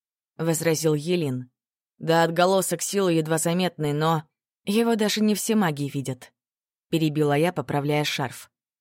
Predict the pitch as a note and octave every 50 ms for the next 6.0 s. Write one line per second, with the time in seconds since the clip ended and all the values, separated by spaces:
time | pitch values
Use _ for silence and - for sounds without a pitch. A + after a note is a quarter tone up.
0 | _ _ _ _ - E3+ F3 - B3+ - - - E3 D3+ D3 - - - _ _
1 | _ _ _ _ _ _ _ _ _ _ _ _ _ _ - - C#3+ C3+ D3 D3
2 | D#3 D#3 - - D#3+ D3+ D3 D3+ - D3+ D3+ D#3+ D#3+ D#3 D#3 D3+ - - - D#3+
3 | - D#3+ D#3 D#3 - - F3 E3+ D#3 D3 C#3 C3+ - _ _ _ _ _ _ _
4 | _ - - F3 F3+ E3+ - - E3 D#3+ - G#3 A3+ G#3+ F#3 D#3 D3+ D3 C#3+ D#3
5 | D#3+ - - E3+ D#3+ - - - D3 D3 - D3+ D3+ D#3 D#3 D#3 C#3 - -